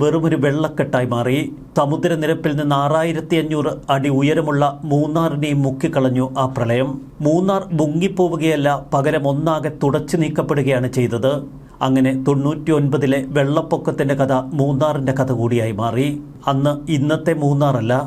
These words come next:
അന്ന് മൂന്നാറിൽ റെയിൽവേ പാതയും റെയിൽവേ സ്റ്റേഷനും റോപ്പ് വേയും റോഡുകളുമൊക്കെയുണ്ട്. ആശുപത്രികളും വിദ്യാലയങ്ങളും ടെലിഫോൺ സംവിധാനങ്ങളും ഉൾപ്പെടെ ഒരു ആധുനിക പട്ടണം. ആ പട്ടണം അപ്പാടെ അന്ന് തുടച്ചു നീക്കപ്പെട്ടു. ജൂലൈ പകുതിയോടെ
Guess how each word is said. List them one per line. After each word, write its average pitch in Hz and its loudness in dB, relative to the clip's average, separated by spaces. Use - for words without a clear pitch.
അന്ന് 131 2
മൂന്നാറിൽ 139 2
റെയിൽവേ 147 2
പാതയും 147 0
റെയിൽവേ 151 0
സ്റ്റേഷനും 147 -2
റോപ്പ് 143 0
വേയും 156 0
റോഡുകളുമൊക്കെയുണ്ട്. 139 0
ആശുപത്രികളും 190 0
വിദ്യാലയങ്ങളും 160 0
ടെലിഫോൺ 160 2
സംവിധാനങ്ങളും 147 0
ഉൾപ്പെടെ 139 0
ഒരു 135 4
ആധുനിക 143 0
പട്ടണം. 127 0
ആ - 2
പട്ടണം 135 0
അപ്പാടെ 135 0
അന്ന് 131 2
തുടച്ചു 131 0
നീക്കപ്പെട്ടു. 123 -2
ജൂലൈ 185 4
പകുതിയോടെ 165 2